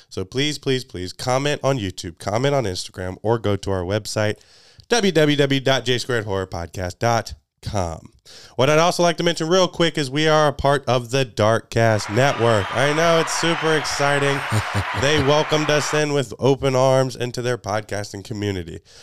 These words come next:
Speaker 1: So if you're in, if you are into independent podcasts, dark, true crime, just really interesting podcast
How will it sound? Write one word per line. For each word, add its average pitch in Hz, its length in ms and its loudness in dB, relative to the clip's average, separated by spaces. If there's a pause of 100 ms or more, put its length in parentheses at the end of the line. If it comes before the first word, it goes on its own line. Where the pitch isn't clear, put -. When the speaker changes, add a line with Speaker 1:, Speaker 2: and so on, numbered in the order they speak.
(100)
Speaker 1:
So 131 100 0
if 160 100 0
you're 165 100 -4
in, 170 320 0
if 131 160 -2
you 175 140 2
are 170 100 4
into 151 400 -2
independent 147 560 -2
podcasts, 90 580 -6 (100)
dark, 135 380 2 (160)
true 135 280 -2
crime, 101 500 -6 (840)
just - 200 -6
really 294 280 2
interesting 156 560 -4
podcast 123 520 -2